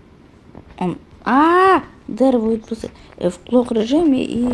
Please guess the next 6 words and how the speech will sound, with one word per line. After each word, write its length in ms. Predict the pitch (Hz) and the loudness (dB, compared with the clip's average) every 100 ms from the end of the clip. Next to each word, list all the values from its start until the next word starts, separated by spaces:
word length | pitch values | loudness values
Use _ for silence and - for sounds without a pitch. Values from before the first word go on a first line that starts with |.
| 247 - - - - - - - - - - - - _ - _ - - | -4 -6 -18 -20 -18 -20 -20 -20 -20 -20 -20 -20 -20 _ -20 _ -20 -12
відкриємо, 680 | 202 196 - 214 214 202 196 - _ - - _ - | -10 -8 -4 -2 -2 -4 -8 -14 _ -20 -20 _ -10
мабуть, 340 | - 202 226 196 | -6 -2 -2 2
десять 400 | 208 269 - 214 | 2 2 -2 -8
ящиків 800 | 214 185 185 - - - - - - - - - | -6 -6 -6 -12 -12 -12 -12 -14 -12 -14 -14 -14
таких 320 | 196 - 190 - - - - - - - - - - - - | -12 -10 -12 -14 -20 -20 -20 -20 -20 -20 -20 -20 -20 -16 -8
цих. 160 | 76 | -8